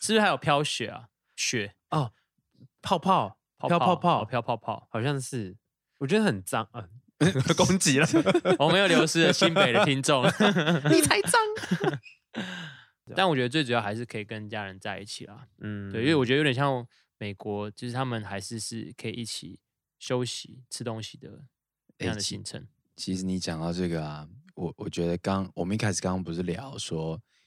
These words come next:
Speaker 3: 就是品一跟新宇好像蛮喜欢圣诞节的，圣诞节给你的感觉。
Speaker 2: 嗯。
Speaker 3: 其实那个时候我的心又被滋润到。
Speaker 2: 啊？
Speaker 3: 真的，真的。
Speaker 2: 什么意思？
Speaker 3: 因为对我来说，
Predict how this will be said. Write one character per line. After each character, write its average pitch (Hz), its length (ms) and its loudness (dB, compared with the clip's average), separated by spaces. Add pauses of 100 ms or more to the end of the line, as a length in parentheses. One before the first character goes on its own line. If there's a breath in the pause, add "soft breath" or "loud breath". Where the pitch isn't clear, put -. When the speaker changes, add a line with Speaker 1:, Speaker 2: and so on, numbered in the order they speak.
(240)
Speaker 3:
就 87 140 -6
是 85 180 -2 (280)
品 82 180 -8
一 92 80 -2
跟 92 160 -2
新 90 220 -4
宇 78 120 -8 (280)
好 - 140 -10
像 85 40 -4
蛮 87 220 -2
喜 - 120 -4
欢 85 140 -6
圣 90 160 -4
诞 87 220 -4
节 - 260 -12
的， 71 100 -18
圣 95 200 -6
诞 87 80 -6
节 82 100 -12
给 85 100 -14
你 82 120 -12
的 82 60 -12
感 98 280 -12
觉。 123 300 -14 (220)
Speaker 2:
嗯。 104 220 -10 (340 loud breath)
Speaker 3:
其 - 140 -10
实 82 120 -8
那 87 100 -6
个 85 80 -6
时 - 180 -6
候 82 120 -6
我 80 120 -6
的 76 120 -8
心 82 440 -6 (220)
又 82 100 -6
被 82 300 -8
滋 85 260 -12
润 82 360 -12
到。 123 320 -14 (600 soft breath)
Speaker 2:
啊？ - 420 -8 (180)
Speaker 3:
真 - 180 -12
的， 160 100 -12 (200)
真 - 80 -16
的。 - 60 -8
Speaker 2:
什 131 100 -2
么 135 80 0
意 160 60 0
思？ 160 240 -6
Speaker 3:
因 110 80 -8
为 156 100 0
对 190 140 2
我 110 120 4
来 87 140 0
说， 113 320 -2